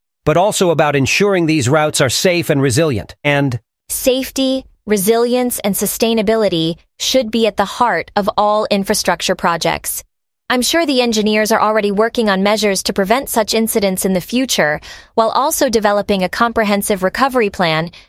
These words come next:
Speaker 2: to restore the functionality of the tunnel as soon as possible.
Speaker 1: Exactly.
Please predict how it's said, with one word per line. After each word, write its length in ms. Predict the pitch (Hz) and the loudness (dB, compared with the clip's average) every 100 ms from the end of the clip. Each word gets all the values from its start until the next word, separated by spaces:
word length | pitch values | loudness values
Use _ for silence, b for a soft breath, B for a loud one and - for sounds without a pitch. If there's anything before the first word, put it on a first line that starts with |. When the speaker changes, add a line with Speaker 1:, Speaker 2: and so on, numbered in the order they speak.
| B | B
Speaker 2:
to 120 | 233 | 0
restore 360 | 226 - 254 247 | 0 0 0 0
the 80 | |
functionality 760 | 220 - 277 - 254 226 220 214 | 0 -2 -2 0 0 2 2 0
of 80 | 185 | 0
the 80 | 190 | -2
tunnel 380 | 233 247 170 | 0 0 0
as 140 | - 196 | 0 -2
soon 260 | - 240 | 0 0
as 100 | 196 | 0
possible. 640 | - 214 208 165 147 - - - - | -2 -2 -2 -4 -4 -6 -14 -20 -4
Speaker 1:
Exactly. 920 | 180 135 104 117 143 127 - 98 - | -2 0 0 2 2 0 -4 -8 -10